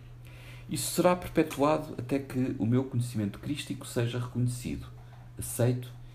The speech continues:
e vivido pela maioria das pessoas da Terra. Este conhecimento irá mostrar a vocês como voltar ao verdadeiro caminho da vida,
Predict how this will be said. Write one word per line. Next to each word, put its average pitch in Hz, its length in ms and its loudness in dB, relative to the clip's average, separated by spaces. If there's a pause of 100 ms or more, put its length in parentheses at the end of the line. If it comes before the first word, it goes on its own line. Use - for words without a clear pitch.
(160)
e - 60 -2
vivido 135 480 0
pela 101 240 4
maioria 104 360 4
das 101 200 0
pessoas 104 360 -2
da 90 100 -2
Terra. - 440 -4 (960)
Este - 200 0
conhecimento 117 760 2 (360)
irá 117 240 6
mostrar 127 380 4
a 123 60 4
vocês 113 520 2
como 92 240 0
voltar 98 440 2
ao 90 100 4
verdadeiro 107 460 2
caminho 110 300 2
da - 100 0
vida, 78 400 -4